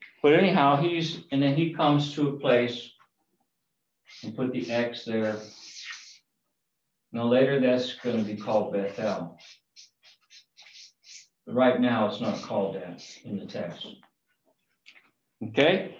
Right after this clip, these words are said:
so he, he finds this place to, uh, rest on his journey, and he wants to, uh,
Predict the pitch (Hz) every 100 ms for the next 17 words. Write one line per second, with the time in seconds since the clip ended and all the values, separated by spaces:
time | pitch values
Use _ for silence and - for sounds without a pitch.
0 | - - _ _ - - 147 156 208 208
1 | 170 139 165 165 185 214 226 220 196 -
2 | 165 151 151 - - - - _ _ _
3 | _ _ - - 160 156 147 143 - -
4 | _ _ _ _ - - _ - 139 127
5 | 127 139 220 - - - - - - _
6 | _ 151 147 170 - 185 135 127 - -
7 | - - _ _ _ _ _ _ 139 139
8 | 139 139 135 127 - - _ 165 - _
9 | _ _ _ _ _ _ _ _ _ 151
10 | 151 151 160 165 - 151 143 143 139 131
11 | 127 123